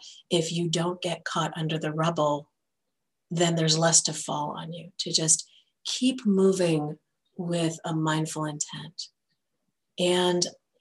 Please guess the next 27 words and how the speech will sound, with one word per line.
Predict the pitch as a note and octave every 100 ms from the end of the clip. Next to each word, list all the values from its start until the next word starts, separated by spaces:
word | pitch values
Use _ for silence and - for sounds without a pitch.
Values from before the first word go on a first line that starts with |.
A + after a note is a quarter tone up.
| _ _ _ _ -
I | G#3
have | A#3+ G3+ G3 G#3+ C4
seen | - C4+ A3+ F3+
that | D#3 D#3+ -
while | F3+ F3 F3
fully | E3+ - G3+ G#3 F#3+
respecting | F#3+ F3+ - F3 F3 D#3+
people's | E3 D#3+ D#3+ -
own | D#3 D3+
timelines, | - E3+ F#3+ D3 D3 E3 - - _ _ _ _ -
and | D#3
that | D3+
there | E3+
are | F3
some | F3 F3 F3
cases | F3+ E3+ F3+ E3+
where | F3
people | F3+ E3+ F3+
just | F3 F3 F3+
weren't | F3+ F3+
able | F3 G#3 G#3
to | -
pivot | - D3+ D#3
and | D3+
turn, | - D#3
and | D#3 D#3
that | D3+